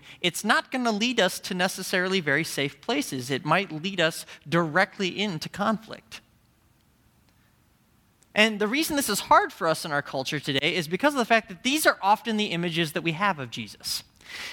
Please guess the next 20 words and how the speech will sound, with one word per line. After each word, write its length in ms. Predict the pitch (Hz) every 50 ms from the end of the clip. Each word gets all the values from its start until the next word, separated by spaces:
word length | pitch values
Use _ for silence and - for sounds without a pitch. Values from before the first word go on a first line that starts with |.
| -
These 240 | - 208 233 233 247
are 40 | 269
the 140 | 214 240 -
images 420 | 208 214 220 196 170 208 196 -
that 160 | - 202 -
we 160 | 175 180 185
like 400 | 175 170 180 196 220 208 - -
to 100 | - 208
think 260 | 185 - - 247 233 -
about. 380 | 156 139 135 123 117 120 123
And, 300 | 135 165 175 185 190 190 - -
uh, 300 | 202 208 202 202 202 196 185 202
you 80 | 214
know, 140 | 220 226 220
some 220 | 208 - 311 330 339
of 80 | 320
these 220 | 285 277 277 254 262
are 160 | 240 226 214
like, 420 | 208 202 196 - - - _ -
uh, 200 | 214 196 180 175